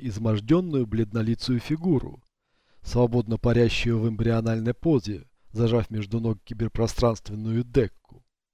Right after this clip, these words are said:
Темные болезненные круги вокруг плотно закрытых глаз, на лбу серебристая полоска дерматродов. Щеки этого полутрупа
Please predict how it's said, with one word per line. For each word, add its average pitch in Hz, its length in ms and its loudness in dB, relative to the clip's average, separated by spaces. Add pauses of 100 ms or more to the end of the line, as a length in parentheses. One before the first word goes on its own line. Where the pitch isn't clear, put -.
(720)
Темные 113 380 2
болезненные 113 640 2
круги 113 360 -2
вокруг 110 340 -2
плотно 117 320 -6
закрытых 104 500 -6
глаз, 156 460 -2 (600)
на 117 120 2
лбу 117 220 2
серебристая 123 640 2
полоска 120 460 0
дерматродов. 120 800 2 (1000)
Щеки - 360 0
этого 127 420 4
полутрупа 117 800 -2